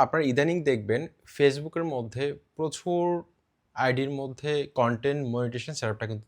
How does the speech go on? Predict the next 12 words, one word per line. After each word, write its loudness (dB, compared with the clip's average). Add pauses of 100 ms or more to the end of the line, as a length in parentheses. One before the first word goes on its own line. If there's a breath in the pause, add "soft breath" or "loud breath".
দিচ্ছে। -4 (840 soft breath)
পেজের 6
মধ্যে, -6 (100)
আইডির 2
মধ্যে -6
কিন্তু -4 (140)
গণহারে 2 (160)
কনটেন্ট 0
মনিটাইজেশন -4
সেটআপটা -4
কিন্তু -6
অনেকেই -2